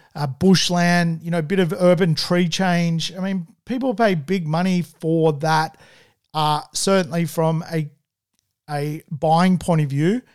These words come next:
and do it from a rental point of view as well. If you've got that little bit of lifestyle factor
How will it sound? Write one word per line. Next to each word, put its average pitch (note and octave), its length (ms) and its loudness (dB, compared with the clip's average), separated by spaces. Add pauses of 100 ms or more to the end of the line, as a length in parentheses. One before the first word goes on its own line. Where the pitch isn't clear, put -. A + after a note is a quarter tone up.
(460)
and F3 260 0
do G3+ 220 6
it A3+ 200 4
from F3 180 -2
a D#3+ 60 2
rental E3 360 2
point D3+ 280 -2
of C#3+ 60 -2
view D3 220 0
as C#3 120 -2
well. C#3+ 300 -4
If E3 220 -4
you've A3 200 2
got A3 440 2
that G3 320 -2
little C4+ 280 0
bit B3 140 0
of A3+ 140 2
lifestyle G3 540 2
factor F#3 680 0